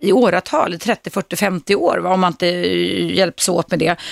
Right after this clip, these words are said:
Och det är bättre att man jobbar på att få någon form av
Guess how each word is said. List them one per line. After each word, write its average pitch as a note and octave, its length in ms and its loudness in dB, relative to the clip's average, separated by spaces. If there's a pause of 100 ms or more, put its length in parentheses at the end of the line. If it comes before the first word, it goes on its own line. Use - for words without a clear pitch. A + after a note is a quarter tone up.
(320)
Och G3+ 120 2
det B3+ 100 2
är B3 40 2
bättre D4+ 680 -2
att B3+ 120 -4
man A#3+ 160 0
jobbar A#3 440 0
på G#3 260 0
att G3 120 0
få F#3 220 2
någon F3+ 140 0
form E3+ 360 2
av D#3+ 200 4